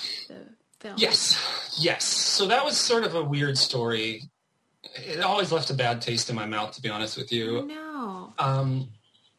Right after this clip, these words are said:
Speaker 2: I, my goal was to just have someone write it and have someone make it and have people go,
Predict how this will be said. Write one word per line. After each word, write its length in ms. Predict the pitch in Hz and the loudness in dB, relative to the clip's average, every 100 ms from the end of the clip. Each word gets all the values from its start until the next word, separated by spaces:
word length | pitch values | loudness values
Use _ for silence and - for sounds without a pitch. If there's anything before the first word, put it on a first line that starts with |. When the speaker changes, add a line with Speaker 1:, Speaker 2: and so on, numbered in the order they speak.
| _ _ _ _ - - - _ _ | _ _ _ _ -14 -14 -20 _ _
Speaker 2:
I, 640 | 170 190 226 262 262 247 - _ _ _ _ _ _ _ _ - | 2 4 2 2 0 -4 -8 _ _ _ _ _ _ _ _ 0
my 300 | 156 226 294 | 4 4 4
goal 460 | 156 139 113 107 | 2 2 2 0
was 220 | 120 117 | 0 0
to 100 | - | 0
just 380 | 131 131 - - _ - | 0 0 -2 -6 _ -10
have 280 | - 165 - | 0 2 2
someone 320 | 220 214 202 | 0 -2 0
write 220 | 123 113 | 0 0
it 180 | 117 - _ - | -4 -6 _ 0
and 320 | 120 117 113 | 2 0 -4
have 340 | - - 156 | -8 -2 0
someone 240 | - 262 185 | 0 2 2
make 240 | 131 131 | 2 2
it 240 | 131 - - | 0 0 0
and 160 | 135 123 | 0 2
have 360 | 131 131 120 | 2 2 0
people 280 | - 151 143 | -2 0 2
go, 500 | 135 127 123 120 113 | 4 4 4 0 0